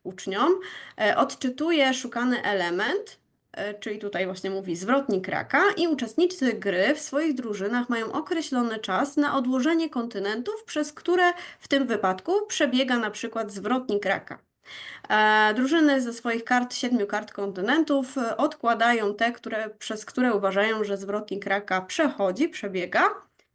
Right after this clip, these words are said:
E, tutaj w tym przypadku będzie to Azja, Afryka i Ameryka. Jeżeli wszystkie drużyny już wybiorą swoje karty kontynentów,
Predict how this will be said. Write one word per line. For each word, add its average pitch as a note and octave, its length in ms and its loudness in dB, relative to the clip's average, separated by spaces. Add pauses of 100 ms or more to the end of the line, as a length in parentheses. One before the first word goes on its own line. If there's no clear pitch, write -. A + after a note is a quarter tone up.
(220)
E, A3 300 4
tutaj A#3 260 -2
w - 40 -8
tym A#3+ 120 0
przypadku A3+ 420 -4
będzie F#3+ 240 -2
to - 180 -4
Azja, A#3 340 4
Afryka A3+ 500 -2
i G3 120 -4
Ameryka. F#3+ 600 2
Jeżeli A#3 380 0
wszystkie C#4 360 -4
drużyny G#3 540 0
już G#3 200 0
wybiorą G3 440 0
swoje F3+ 320 -6
karty G#3+ 460 -4
kontynentów, F#3 840 -2